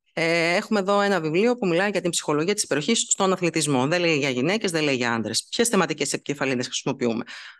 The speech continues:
Στην τελευταία γραμμή θα δείτε sports, psychological aspects, αθλήματα, ψυχολογική θεώρηση είναι μεταφρασμένα.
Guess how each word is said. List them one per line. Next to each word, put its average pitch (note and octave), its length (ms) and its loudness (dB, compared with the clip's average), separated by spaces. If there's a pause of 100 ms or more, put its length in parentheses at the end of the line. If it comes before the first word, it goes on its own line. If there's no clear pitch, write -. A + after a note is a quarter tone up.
Στην - 240 -4
τελευταία D#3+ 380 0
γραμμή C3 240 0
θα B2 160 -2
δείτε A#3 300 0
sports, A#3 540 0 (400)
psychological D3+ 640 0
aspects, C4+ 460 -2
αθλήματα, G#3 520 0
ψυχολογική C#3 420 -2
θεώρηση C#3 380 -2
είναι C3 80 -2
μεταφρασμένα. C4+ 580 0